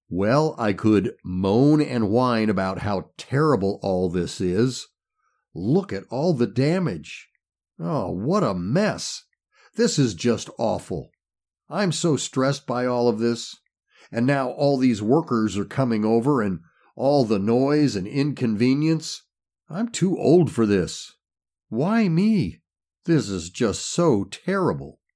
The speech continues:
No, no, no, no. I choose to think differently. Instead of being a victim, we've decided to be the project managers of our remodeling project.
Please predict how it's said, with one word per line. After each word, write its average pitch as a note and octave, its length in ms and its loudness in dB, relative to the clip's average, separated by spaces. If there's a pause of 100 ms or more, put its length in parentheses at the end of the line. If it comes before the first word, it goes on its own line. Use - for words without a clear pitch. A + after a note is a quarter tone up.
(560)
No, G2 420 -2
no, G2+ 300 -2
no, F2 280 -6
no. B2+ 420 0 (500)
I D#3 180 0
choose D3+ 400 2
to B2 100 -2
think C3+ 420 -2
differently. G2 600 0 (400)
Instead C3 540 2
of C3 100 -2
being C3+ 280 4
a F#2+ 60 -2
victim, F#2 680 -2 (420)
we've G#3 260 4
decided C3 540 0
to B2+ 80 -2
be B2+ 160 6
the A2+ 340 2 (140)
project D3+ 580 0
managers C3 720 2
of B2 140 4
our B2 220 2
remodeling B2 760 2
project. E2 720 -8